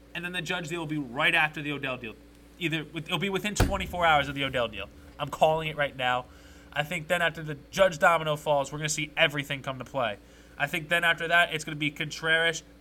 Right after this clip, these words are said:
Verlander. Um, I think we'll see Rodon probably, if the Yankees get Aaron Judge, I think Rodon is a Yankee. Verlander probably won't be a Yankee then, and I'm fine with that. I'd like to see Verlander in pinstripes, though. I think then we'll see some other stuff, like an Adam Wainwright announcement.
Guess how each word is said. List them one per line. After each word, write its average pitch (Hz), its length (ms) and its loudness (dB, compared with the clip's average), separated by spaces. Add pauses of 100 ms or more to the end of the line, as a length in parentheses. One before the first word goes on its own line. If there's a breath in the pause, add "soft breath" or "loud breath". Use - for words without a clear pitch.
Verlander. 156 600 0 (760 loud breath)
Um, 135 260 2
I 135 120 0
think 160 180 -4
we'll 160 80 -6
see 165 140 -6
Rodon 151 560 4 (180)
probably, 151 340 2 (120)
if 151 100 -10
the 151 100 -6
Yankees 165 300 -2
get 165 220 0 (960 loud breath)
Aaron 170 180 6
Judge, 170 220 2
I 151 80 2
think 151 160 -2
Rodon 151 400 6
is 143 100 -2
a 143 60 0
Yankee. 147 480 -2 (1500 loud breath)
Verlander 175 400 2
probably 170 260 4
won't 151 200 -4
be 156 100 -6
a 151 40 -4
Yankee 147 340 -6
then, 143 260 -6 (200)
and 131 80 -4
I'm 139 120 -2
fine 139 240 2
with 131 140 -12
that. 131 260 0 (800)
I'd 147 100 2
like 160 160 6
to 151 40 -8
see 160 140 -2
Verlander 135 440 2
in 117 80 -6
pinstripes, 117 460 -4
though. 120 100 -6
I 131 100 -2
think 139 240 -6
then 143 160 -4
we'll 143 80 -6
see 143 240 -4
some 139 180 -4
other 135 140 -2
stuff, 135 240 0
like 123 160 -6
an 131 60 -10
Adam 139 300 0
Wainwright 160 360 2
announcement. 147 720 -2